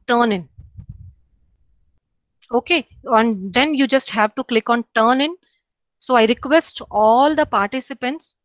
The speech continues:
to please turn in, submit the assignment. I can see, see, in under the grade section,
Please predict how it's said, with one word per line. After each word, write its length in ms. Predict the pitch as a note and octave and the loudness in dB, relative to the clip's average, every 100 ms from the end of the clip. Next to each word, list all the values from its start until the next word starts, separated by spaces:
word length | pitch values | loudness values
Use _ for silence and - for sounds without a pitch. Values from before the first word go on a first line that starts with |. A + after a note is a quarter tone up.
| - | -16
to 80 | B3+ | -14
please 760 | - B3+ D#4 F4 F4 - - - - - - | -6 0 2 2 0 -6 -16 -14 -10 -8 -4
turn 240 | A#3 A3 G3 | 0 0 -2
in, 180 | E3 - _ _ _ _ _ _ _ _ _ | -8 -14 _ _ _ _ _ _ _ _ _
submit 440 | - A#3+ A#3 C4 A3+ | -4 -2 0 -2 -4
the 120 | - | -6
assignment. 640 | G#3+ G#3 G3 G#3 A3 - _ _ _ _ _ _ _ _ _ _ _ _ _ _ - | -6 -6 -4 -4 -6 -8 _ _ _ _ _ _ _ _ _ _ _ _ _ _ -4
I 140 | G#3+ A3 | -2 0
can 200 | D4+ D4+ | 0 -2
see, 460 | - C4 D#4 F4 - _ _ _ _ _ _ _ _ _ _ _ _ _ _ - - - - - - - - | -4 -2 -2 -4 -12 _ _ _ _ _ _ _ _ _ _ _ _ _ _ -10 -6 -2 -2 -2 -6 -8 -8
see, 260 | - B3+ B3+ - _ _ _ _ _ _ _ _ _ _ _ _ _ _ _ _ _ _ _ _ _ | -6 -4 -6 -8 _ _ _ _ _ _ _ _ _ _ _ _ _ _ _ _ _ _ _ _ _
in 400 | C4 C4+ C4+ C4 | -2 0 2 0
under 320 | F#3+ A3+ A#3+ | 0 2 2
the 80 | C#4+ | 2
grade 400 | G#3+ G#3+ A#3+ D#4 | 2 4 4 4
section, 540 | - A3+ - A#3+ B3+ | 0 -4 -4 -6 -6